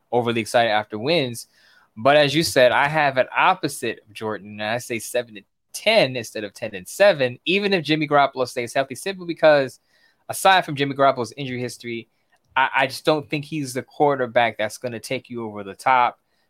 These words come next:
Can he, can he get a, a, you know, a complete football team to the playoffs? Sure he can. We saw him do it with the forty-niners. But the Raiders roster compared to the forty-niners roster, I hate to say it, Raider fans, 'cause I know the Bay Area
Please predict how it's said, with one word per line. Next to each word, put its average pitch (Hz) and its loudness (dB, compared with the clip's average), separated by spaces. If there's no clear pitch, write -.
Can 127 -2
he, 131 -6
can 131 -4
he 131 -8
get 127 0
a, 147 4
a, 113 0
you 156 -12
know, 120 0
a 107 -2
complete 147 -6
football 143 -4
team 143 -8
to - -12
the 127 -8
playoffs? 160 2
Sure 254 -4
he 185 -2
can. 120 -6
We 101 -10
saw 127 -4
him 131 -10
do 131 -4
it - -2
with 127 -12
the - -20
forty-niners. 135 -4
But 131 -4
the 131 -2
Raiders 156 0
roster 165 2
compared 135 -6
to 131 -8
the 113 -12
forty-niners 131 -6
roster, 127 -2
I - -20
hate 104 -12
to - -12
say 160 0
it, 156 -2
Raider 151 -2
fans, 131 -2
'cause 104 -16
I 98 -2
know 113 -4
the 113 -8
Bay 120 -4
Area 123 -4